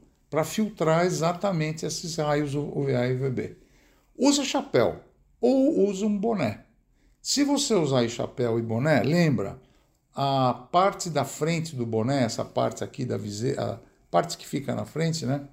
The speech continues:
Ele tem que ser de pano. E a lateral, o ideal também seria que ser de pano,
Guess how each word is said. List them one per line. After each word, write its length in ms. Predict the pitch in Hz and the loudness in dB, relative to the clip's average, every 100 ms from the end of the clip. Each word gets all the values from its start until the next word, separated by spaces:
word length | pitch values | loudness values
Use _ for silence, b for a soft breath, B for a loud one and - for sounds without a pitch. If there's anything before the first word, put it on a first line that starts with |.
| b b b b b | b b b b b
Ele 240 | 135 165 180 | 2 2 2
tem 240 | 180 185 | 0 -2
que 100 | 185 | 0
ser 140 | - | 2
de 140 | 180 214 | 2 0
pano. 560 | - 185 175 127 90 - _ _ _ _ _ | 0 0 2 0 -4 -14 _ _ _ _ _
E 240 | 180 180 165 | -2 2 4
a 60 | |
lateral, 680 | 165 190 185 180 156 190 180 | 4 2 2 4 6 6 6
o 60 | 175 | 2
ideal 380 | 160 147 160 | 2 2 2
também 340 | 180 196 160 175 | 0 -4 -2 -2
seria 340 | 165 143 131 | -2 2 2
que 120 | 123 | 0
ser 140 | - 110 | -4 -4
de 120 | 107 | -6
pano, 400 | - 110 98 85 | -8 -8 -8 -12